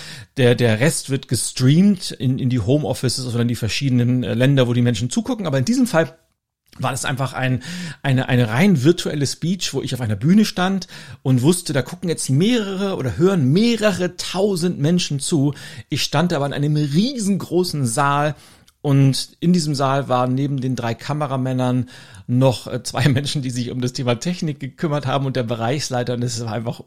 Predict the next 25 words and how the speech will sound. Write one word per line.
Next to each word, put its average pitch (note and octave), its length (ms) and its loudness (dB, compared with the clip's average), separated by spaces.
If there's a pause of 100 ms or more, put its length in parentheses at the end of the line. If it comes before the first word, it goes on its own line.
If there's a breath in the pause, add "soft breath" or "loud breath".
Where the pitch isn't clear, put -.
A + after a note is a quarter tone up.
unglaublich C3+ 640 0
skurril, C#3 560 4 (400 loud breath)
aber C3+ 240 -2
irgendwie D#3 320 0
wieder C3+ 200 -4
auch - 160 -10 (120)
cool, D#3+ 320 4
weil A#2+ 220 2 (320 loud breath)
man B2+ 100 0
kriegt F3+ 200 0
ja E3+ 140 2
null G#3+ 540 6 (180)
Feedback, F#3 720 -2
null, G3 280 2
man F#3 160 -2
kann F3+ 140 0
nicht G#3+ 180 2
kommunizieren, F3+ 680 -2
sondern C#3+ 160 -2
ich C#3 120 -4
habe D3+ 120 -6
mich C#3 160 -6
mehr D#3 120 0
oder D#3+ 140 0
weniger, D3+ 400 -2